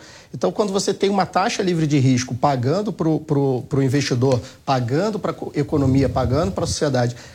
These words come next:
cerca de quatorze por cento, isso trava muitos investimentos. E quando você trava investimentos, você de fato segura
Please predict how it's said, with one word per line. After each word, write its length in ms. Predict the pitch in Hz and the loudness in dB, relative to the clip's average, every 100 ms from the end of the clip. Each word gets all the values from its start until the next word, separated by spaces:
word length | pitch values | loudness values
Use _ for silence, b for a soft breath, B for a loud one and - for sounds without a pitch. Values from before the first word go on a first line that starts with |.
| B | B
cerca 300 | - 160 160 | -2 -2 0
de 80 | 156 | -4
quatorze 480 | - 139 - 185 175 | -2 -2 0 -2 -2
por 140 | 139 | -4
cento, 400 | - 175 190 - | -2 0 2 2
isso 160 | 202 240 | 0 0
trava 360 | - 202 226 | 0 0 2
muitos 240 | 208 196 202 | 0 -2 -4
investimentos. 560 | 185 190 202 160 143 - B B | -2 -2 0 0 -2 -8 B B
E 60 | 151 | -4
quando 220 | 208 226 | -2 -2
você 220 | 220 208 | -2 -2
trava 340 | - 160 160 | 0 -2 0
investimentos, 560 | 143 139 139 131 175 190 | -2 -2 -2 -2 0 -2
você 240 | 160 - | -6 -4
de 100 | 180 | -4
fato 400 | - - 190 196 | -4 0 0 0
segura 600 | - - 131 165 214 151 | -6 -4 -2 2 2 2